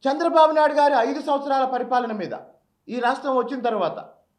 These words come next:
రెండు వేల పద్నాలుగు నుంచి పంతొమ్మిది వరకు చంద్రబాబు గారి ఐదు సంవత్సరాల పరిపాలన మీద, ఐదేళ్లలో జరిగిన అభివృద్ధి మీద, జగన్మోహన్ రెడ్డి గారి ఐదు సంవత్సరాల పరిపాలన మీద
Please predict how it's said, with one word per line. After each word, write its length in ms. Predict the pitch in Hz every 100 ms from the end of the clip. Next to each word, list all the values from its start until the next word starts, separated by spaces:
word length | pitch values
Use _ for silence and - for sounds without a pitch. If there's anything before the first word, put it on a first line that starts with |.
| _ _ _ -
రెండు 180 | 247 277
వేల 160 | 285
పద్నాలుగు 520 | 277 240 240 277 277
నుంచి 220 | 262 294 285
పంతొమ్మిది 420 | 254 254 254 247
వరకు 520 | 240 220 214 - - _ _ _ _
చంద్రబాబు 500 | 269 294 311 302 285
గారి 540 | 285 262 233 - - - -
ఐదు 220 | 240 320
సంవత్సరాల 380 | 339 285 277 262
పరిపాలన 500 | 254 220 220 220 214
మీద, 200 | 208 202 233 - - _ _ 185
ఐదేళ్లలో 500 | 247 302 311 294 285
జరిగిన 320 | 254 254 285
అభివృద్ధి 340 | 247 196 165
మీద, 200 | 143 101 - _ _ _ _ _ _ _ _ _ _
జగన్మోహన్ 520 | 127 277 330 330 320 311
రెడ్డి 180 | 311
గారి 460 | 285 277 277 254 - _ _ _ _ _ _ _ _ _ -
ఐదు 220 | 247 302 -
సంవత్సరాల 360 | 285 285 269
పరిపాలన 500 | 262 233 - 254 240
మీద 220 | 233 220